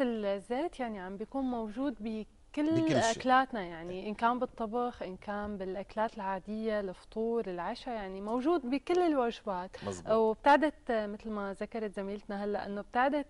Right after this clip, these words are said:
Speaker 1: الناس عن السمن، يعني ما
Speaker 2: مم.
Speaker 1: عاد عم بيكون موجود بالطبخ، دائمًا موجود البديل الزيت.
Speaker 2: هلأ نحن عم نحكي لنعالج شيء. هلأ
Speaker 1: مهم.
Speaker 2: وحدة وزنها مية كيلو ما فينك تقولي لها الأكل موجود، طيب عندها هيدي المخلوقة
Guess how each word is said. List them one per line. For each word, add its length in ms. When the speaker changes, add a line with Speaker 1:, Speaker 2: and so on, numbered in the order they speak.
Speaker 1:
الناس 600
عن 160
السمن، 500
يعني 240
ما 140
Speaker 2:
مم. 60
Speaker 1:
عاد 160
عم 180
بيكون 260
موجود 480
بالطبخ، 580
دائمًا 340
موجود 400
البديل 300
الزيت. 180
Speaker 2:
هلأ 200
نحن 180
عم 140
نحكي 300
لنعالج 440
شيء. 360
هلأ 80
Speaker 1:
مهم. 160
Speaker 2:
وحدة 260
وزنها 280
مية 120
كيلو 320
ما 60
فينك 280
تقولي 320
لها 100
الأكل 340
موجود، 260
طيب 180
عندها 300
هيدي 180
المخلوقة 680